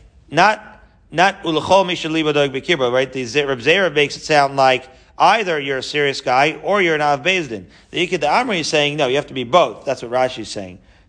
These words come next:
Tarti ba'inan. You need to be both serious and an Av Beis Din, right? If you're an Av Beis Din and you're very serious, like Rav Moshe Shapiro Zatzal, then you can write the Sefer Roshei Prakim. Otherwise, uh, you're only going to, uh, cause trouble.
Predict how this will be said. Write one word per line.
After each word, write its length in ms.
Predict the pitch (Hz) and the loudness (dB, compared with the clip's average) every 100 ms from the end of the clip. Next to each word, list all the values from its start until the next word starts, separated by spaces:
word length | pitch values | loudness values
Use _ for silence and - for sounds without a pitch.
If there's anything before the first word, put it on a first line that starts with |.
| _ | _
Tarti 380 | 160 175 175 135 | 2 2 2 -4
ba'inan. 460 | 113 104 92 80 87 _ | -4 -4 -10 -16 -20 _
You 100 | - | -6
need 60 | 170 | -4
to 60 | 156 | -4
be 80 | |
both 300 | 160 170 165 | 0 2 0
serious 600 | - 160 175 208 208 - - _ _ _ | 0 2 4 2 0 -8 -12 _ _ _
and 260 | 190 220 185 | 0 0 0
an 80 | 147 | -2
Av 200 | 127 110 | -2 -2
Beis 280 | 120 110 | -4 -4
Din, 280 | 110 101 95 _ _ _ _ | -8 -10 -14 _ _ _ _
right? 240 | 147 160 165 | 2 2 2
If 240 | 196 - | -4 -2
you're 100 | 156 | -2
an 60 | 147 | 0
Av 160 | 131 | 0
Beis 240 | 156 190 175 | 2 2 0
Din 160 | 180 | -6
and 280 | - 190 190 | 0 0 0
you're 60 | 151 | -2
very 180 | 139 | -2
serious, 380 | 123 185 185 175 | -2 -2 -2 -4
like 180 | 143 131 | -6 -6
Rav 200 | 135 123 | -12 -8
Moshe 180 | 135 147 | -6 -6
Shapiro 400 | - 120 190 196 | -8 -2 2 2
Zatzal, 540 | 170 - 180 180 170 - - _ | 0 2 4 4 0 -12 -20 _
then 180 | - 160 | -2 -2
you 100 | 151 | -2
can 160 | 160 143 | -4 2
write 200 | 151 147 | 2 2
the 60 | |
Sefer 360 | 131 165 151 151 | 0 0 0 0
Roshei 320 | 139 131 127 | 0 0 -4
Prakim. 400 | - 139 127 110 | -2 -2 -2 -4
Otherwise, 680 | 139 170 175 180 185 170 - - _ - _ - | -2 2 4 4 2 -8 -14 -18 _ -20 _ -14
uh, 640 | 127 127 131 127 127 127 131 - | -4 0 2 2 2 0 -2 -4
you're 280 | 135 131 147 | -2 2 2
only 220 | 160 151 | 2 0
going 320 | 143 139 139 | 0 0 -4
to, 420 | - 135 127 135 - - _ _ - | -4 -2 -4 -8 -18 -20 _ _ -8
uh, 180 | 117 117 | -6 -2
cause 240 | 135 120 | 0 0
trouble. 400 | - 110 85 71 | 0 -2 -2 -14